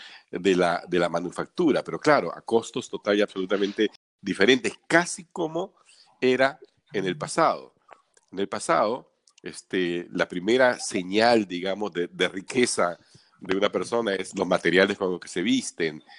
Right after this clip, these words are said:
y eso de alguna forma se había democratizado con la producción en masa. Eh,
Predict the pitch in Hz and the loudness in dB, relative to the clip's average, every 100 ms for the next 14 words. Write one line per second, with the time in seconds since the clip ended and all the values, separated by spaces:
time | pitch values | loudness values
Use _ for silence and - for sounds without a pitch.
0 | - 98 123 - 123 110 123 131 131 - | -16 -2 -2 2 2 2 0 0 0 0
1 | 98 120 107 101 92 - 85 82 - - | 0 2 4 2 0 -4 -6 -6 -10 0
2 | 123 104 98 117 98 87 80 82 82 - | 2 2 0 -4 -6 -6 -4 -4 -4 0
3 | 101 92 92 113 - - 71 _ _ _ | 2 2 4 4 4 -4 -8 _ _ _
4 | _ - 90 87 82 80 | _ 0 2 4 2 -2